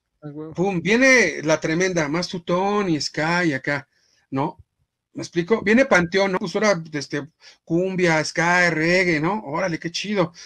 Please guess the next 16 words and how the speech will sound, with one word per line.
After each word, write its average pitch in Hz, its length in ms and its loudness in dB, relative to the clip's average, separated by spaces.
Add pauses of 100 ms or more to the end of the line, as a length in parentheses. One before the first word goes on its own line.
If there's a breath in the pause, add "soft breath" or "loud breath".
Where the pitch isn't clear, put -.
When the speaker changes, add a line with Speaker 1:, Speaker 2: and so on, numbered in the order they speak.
(260 loud breath)
Speaker 2:
¿no? 151 240 -2
Viene 226 280 6
El 208 160 -2
Pánico, 202 520 4
¿no? 208 240 0
Pues 165 180 0
ya 185 180 0
más 190 180 -4
tutón, 180 500 -4
ska 185 380 0
y 175 180 2
más 165 220 -2
tradi 196 360 0
y 190 40 0
más 185 180 2
así. 190 300 2